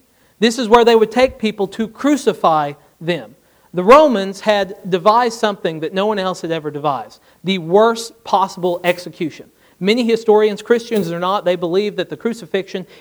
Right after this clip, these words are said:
is, was the worst possible way ever devised by man to kill someone else. Everyone, anyone ever heard the word excruciating?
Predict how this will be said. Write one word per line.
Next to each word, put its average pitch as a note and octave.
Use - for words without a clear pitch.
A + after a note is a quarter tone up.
is, E3
was F3+
the E3+
worst G3+
possible F#3+
way D3
ever F#3+
devised D#3+
by D3+
man C#3
to C#3
kill D#3
someone C3+
else. A#2+
Everyone, G3+
anyone G#3+
ever G3
heard F#3+
the F#3
word F#3
excruciating? F#3+